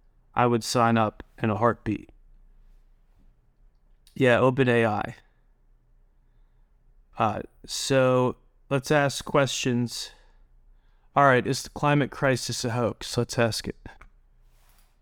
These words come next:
Well, that's, that's a bit of a loaded one. I wanna start with something that, it does have filters where it'll start to,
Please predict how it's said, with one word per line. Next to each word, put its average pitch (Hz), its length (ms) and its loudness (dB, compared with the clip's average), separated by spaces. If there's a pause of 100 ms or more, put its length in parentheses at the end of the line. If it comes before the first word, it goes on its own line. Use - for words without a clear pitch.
(120)
Well, 139 140 2
that's, 175 340 4
that's 170 260 0
a 180 40 -8
bit 180 140 2
of 156 80 2
a 139 40 2
loaded 135 380 2
one. 160 180 2
I 147 80 4
wanna 147 280 2
start 143 360 0
with 131 120 -4
something 131 440 -2
that, 120 220 -4 (1400)
it 139 140 -2
does 180 260 2
have 156 240 0
filters 143 600 0
where 127 200 2
it'll 120 160 2
start 120 360 -2
to, 113 360 -2